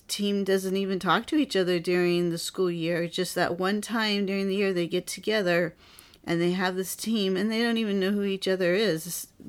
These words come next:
sit down at the team, they're like, "Oh, I'm the O T," or, "I'm the P T, physical therapist." Or "Oh, I'm the teacher for the deaf," or, "I'm the principal," and nobody knows this because nobody talks to each other in the middle of the school year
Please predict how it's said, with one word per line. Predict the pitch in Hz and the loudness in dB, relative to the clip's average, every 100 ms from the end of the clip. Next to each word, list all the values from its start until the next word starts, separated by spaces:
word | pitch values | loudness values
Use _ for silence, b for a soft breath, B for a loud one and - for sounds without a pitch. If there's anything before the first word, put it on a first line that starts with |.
| - | -16
sit | - 202 190 | -8 -6 -4
down | 202 196 | -2 0
at | 190 - | 0 -2
the | |
team, | 180 - 226 202 | -6 -2 0 0
they're | 196 | 0
like, | 202 208 | -2 -2
"Oh, | 262 | 2
I'm | 214 220 214 | 2 2 0
the | 214 | 0
O | 202 | 0
T," | - 247 220 180 | -2 -4 -2 0
or, | 175 170 | 2 2
"I'm | 180 196 | 2 0
the | 190 | -2
P | - 202 190 | -4 -6 -6
T, | - 185 170 170 - | -4 -4 -2 -6 -6
physical | 185 170 175 175 | -6 -4 -4 -4
therapist." | 180 170 170 160 - B B B B B | -2 -4 -2 -8 -8 B B B B B
Or | - 202 190 185 180 b b b - | 0 4 4 2 -2 b b b -2
"Oh, | 226 220 | 2 4
I'm | 208 226 226 | 4 2 2
the | 220 214 196 190 - | 4 6 6 4 0
teacher | 220 202 - 202 196 190 | -8 -4 0 2 4 2
for | - 196 | -2 -4
the | 190 | 0
deaf," | 208 190 170 - | 2 2 0 -4
or, | 180 185 185 165 | 0 2 2 2
"I'm | 180 196 202 | 2 2 0
the | 190 | -2
principal," | 208 196 196 190 180 | -4 -4 -2 2 2
and | 175 185 | 2 2
nobody | 208 247 277 | 0 4 6
knows | 185 185 311 285 - | 6 4 2 0 0
this | 175 175 - | 0 0 -2
because | - 196 202 190 180 | -4 -6 -2 -4 -2
nobody | 190 196 208 208 | -2 -2 -2 -4
talks | 190 - 175 254 - | -6 -4 -2 -2 -4
to | 202 | -6
each | 175 175 | -4 -2
other | 170 165 | -2 -2
in | 165 170 | 0 -2
the | 170 | 0
middle | 185 185 175 | 0 0 -2
of | 160 | -4
the | |
school | 160 - 214 254 | -10 -8 -4 -2
year | 220 165 165 | 0 0 -2